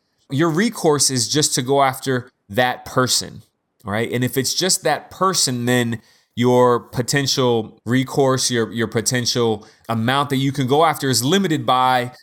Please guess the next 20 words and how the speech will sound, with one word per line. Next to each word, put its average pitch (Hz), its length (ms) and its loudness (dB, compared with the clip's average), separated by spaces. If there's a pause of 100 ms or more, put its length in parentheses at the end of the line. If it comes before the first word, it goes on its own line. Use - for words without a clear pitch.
(120)
the 127 160 0
assets 131 520 0
of 117 160 0
that 117 180 2
individual. 95 720 -4 (240)
If 160 180 0
it's 170 160 0
an 151 140 0
entity, 143 600 0
then 120 200 0
obviously 131 560 0
you 123 140 0
have 117 280 -2
the 117 160 0
ability 110 460 -2
to 107 100 -2
go 110 240 0
after 107 340 -2
the 101 200 -2
entire 98 680 -2